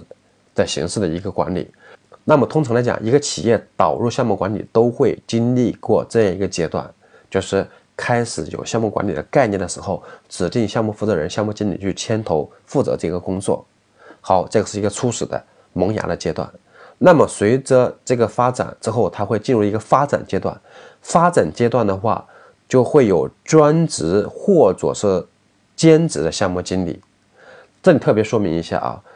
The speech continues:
所谓的专职也不是百分之百的工作精力全部在项目上。比如说一个人的工作精力百分之七十在项目上，他基本上就算说是这种专职的项目经理了，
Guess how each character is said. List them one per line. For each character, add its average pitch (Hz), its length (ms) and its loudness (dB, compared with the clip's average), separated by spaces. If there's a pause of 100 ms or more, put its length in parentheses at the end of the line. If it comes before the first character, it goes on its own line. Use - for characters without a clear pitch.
(160)
所 - 240 2
谓 151 60 6
的 131 120 4 (100)
专 160 320 4
职 82 380 -4
也 107 160 2
不 107 200 -4
是 131 140 0 (160)
百 - 260 -2
分 123 220 -2
之 127 140 -2 (160)
百 - 240 -4
的 101 120 -12
工 110 240 -4
作 113 120 -2
精 101 200 -6
力 113 140 -4
全 - 240 -8
部 104 80 -8
在 90 100 -4
项 98 220 -4
目 98 100 -10
上。 - 220 -12 (440)
比 120 100 2
如 147 120 6
说 156 300 0 (200)
一 151 120 2
个 165 100 8
人 123 120 6
的 127 100 4
工 139 140 0
作 143 100 2
精 143 160 -2
力 151 100 4
百 143 120 -2
分 92 120 -2
之 120 280 -2 (880)
七 - 200 2
十 101 300 -4 (800)
在 139 120 4
项 143 140 0
目 131 100 0
上， 123 220 -4 (300)
他 165 100 0
基 220 240 2
本 110 220 0
上 107 220 -2
就 95 140 0
算 101 360 -2
说 87 100 -6
是 87 220 -6
这 101 120 -4
种 - 220 -6 (100)
专 107 160 -2
职 92 60 -6
的 98 60 -4
项 104 120 -2
目 98 100 -2
经 101 180 -4
理 73 60 -4
了， 58 120 -12